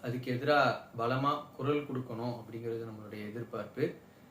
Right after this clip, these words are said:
சர்ஜில் இமாம் பத்தின இந்த செய்தியை உங்களுடைய நண்பர்களுக்கு நீங்க ஷேர் பண்ணுங்க.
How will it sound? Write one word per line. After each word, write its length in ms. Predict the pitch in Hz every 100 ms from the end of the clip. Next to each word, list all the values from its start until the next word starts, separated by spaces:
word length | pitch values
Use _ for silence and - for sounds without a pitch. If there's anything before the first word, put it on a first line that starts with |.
| - - -
சர்ஜில் 340 | 139 147 196
இமாம் 300 | 175 156 131
பத்தின 460 | 120 - 131 143 135
இந்த 320 | 113 110 104
செய்தியை 500 | - 131 127 131 139
உங்களுடைய 400 | 123 113 107 107
நண்பர்களுக்கு 720 | 110 123 135 123 117 113 127
நீங்க 460 | 117 107 104 101 - -
ஷேர் 200 | 123 120
பண்ணுங்க. 300 | 120 107 101